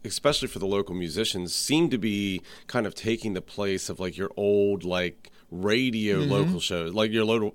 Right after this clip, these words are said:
Speaker 1: local radio shows, I should say, like your, your Noise in the Basement or your, uh, ninety-seven Underground, those kind of shows where they may still do it in some capacity,
Speaker 2: Right.
Speaker 1: but it seems like this is becoming the outlet now for local musicians and artists.
Speaker 2: Yeah.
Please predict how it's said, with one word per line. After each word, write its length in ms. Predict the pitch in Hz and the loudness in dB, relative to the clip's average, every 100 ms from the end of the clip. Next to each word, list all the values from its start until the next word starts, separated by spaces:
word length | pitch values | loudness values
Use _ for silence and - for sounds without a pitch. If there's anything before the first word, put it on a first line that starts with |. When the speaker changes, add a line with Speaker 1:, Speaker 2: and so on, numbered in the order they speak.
| - | -2
Speaker 1:
local 340 | 98 104 98 | 2 2 0
radio 240 | 95 82 | -2 -2
shows, 220 | 78 78 76 | -4 -6 -8
I 40 | |
should 140 | - | -10
say, 220 | - 87 76 - - - | -6 -6 -6 -8 -18 -2
like 180 | 117 101 | 0 4
your, 300 | 110 104 - | 2 2 0
your 260 | 95 98 | -2 -2
Noise 300 | 90 101 113 | 0 0 0
in 60 | 92 | 0
the 80 | 92 | -2
Basement 680 | 107 104 101 - 98 95 90 | 2 2 0 -2 -2 -2 -2
or 120 | 90 | -4
your, 220 | 87 95 - | -2 -4 -6
uh, 80 | |
ninety-seven 480 | 95 101 101 98 92 | -2 -2 -2 -4 -6
Underground, 380 | 92 92 92 95 | -6 -4 -4 -2
those 220 | 101 - | -4 -4
kind 160 | 104 110 | -4 -4
of 160 | 98 - - - | -4 -8 -20 -2
shows 400 | - 165 139 117 | 2 4 4 4
where 100 | 123 | 0
they 100 | 135 | 2
may 140 | 160 | 2
still 240 | 175 - 131 | 0 0 -2
do 280 | 95 113 | 0 2
it 40 | 139 | 2
in 40 | 120 | 2
some 180 | 135 117 | -6 -6
capacity, 540 | - 131 127 - 143 | -4 -2 -2 0 6
Speaker 2:
Right. 180 | 160 139 | 8 6
Speaker 1:
but 200 | 107 98 - - | 4 -2 -8 -10
it 140 | 110 - | -6 -2
seems 160 | 135 | 0
like 180 | 110 80 | 0 0
this 220 | 107 135 | 2 2
is 100 | 117 | 0
becoming 380 | 95 107 101 95 | -6 -8 -6 -6
the 120 | 92 90 | -4 -2
outlet 340 | 87 73 80 - | -4 -6 -10 -10
now 160 | 92 85 | -8 -8
for 140 | 95 | -6
local 240 | 92 87 | -6 -6
musicians 460 | 92 82 90 85 76 | -8 -8 -8 -8 -10
and 80 | 80 | -8
artists. 560 | 80 67 - - - - | -8 -8 -10 -10 -10 6
Speaker 2:
Yeah. 380 | 165 180 - | 12 12 12